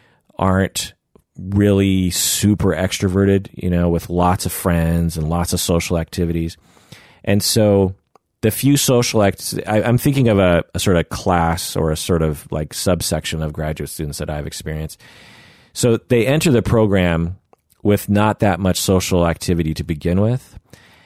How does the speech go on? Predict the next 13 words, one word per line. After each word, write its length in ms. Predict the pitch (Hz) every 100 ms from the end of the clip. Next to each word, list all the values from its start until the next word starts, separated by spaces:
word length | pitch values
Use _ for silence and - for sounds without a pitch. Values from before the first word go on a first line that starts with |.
| _ -
And 240 | 101 98
once 300 | 95 107 107
they 100 | 107
go 140 | 95 98
into 140 | 90
graduate 440 | 85 90 98 98
school 460 | - - 85 80 80
and 100 | 85
it 60 | 80
becomes 340 | 90 95 82
harder 640 | - 98 95 95 87 80 -
to 220 | - 90 71
even 420 | 85 80 76